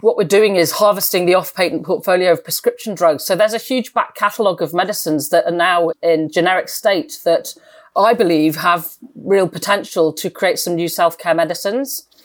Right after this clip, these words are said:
And so being able to widen access to medicines, and for me in particular, being a pharmacist, broadening the role of the pharmacist by giving them new products and new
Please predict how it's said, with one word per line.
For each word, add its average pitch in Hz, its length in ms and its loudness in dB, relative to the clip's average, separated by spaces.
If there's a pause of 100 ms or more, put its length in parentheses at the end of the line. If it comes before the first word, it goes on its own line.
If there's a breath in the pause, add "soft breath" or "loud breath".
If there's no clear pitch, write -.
(300 soft breath)
And 202 220 4
so 208 440 8
being 233 300 6
able 220 280 2
to 180 520 0 (480 soft breath)
widen 202 300 4
access 226 400 -2
to 190 80 -10
medicines, 165 640 0
and 190 340 -2 (180)
for - 120 -6
me 220 180 2
in 208 80 -2
particular, 190 500 -2
being 180 220 -2
a 165 40 -4
pharmacist, 214 640 0
broadening 185 460 0
the 170 60 -2
role 202 240 4
of 160 80 -6
the 156 80 -8
pharmacist 185 800 -2 (400 loud breath)
by 185 180 2
giving 180 380 0
them 170 400 2 (440 soft breath)
new 202 480 2
products - 800 0
and 190 220 0
new 202 360 2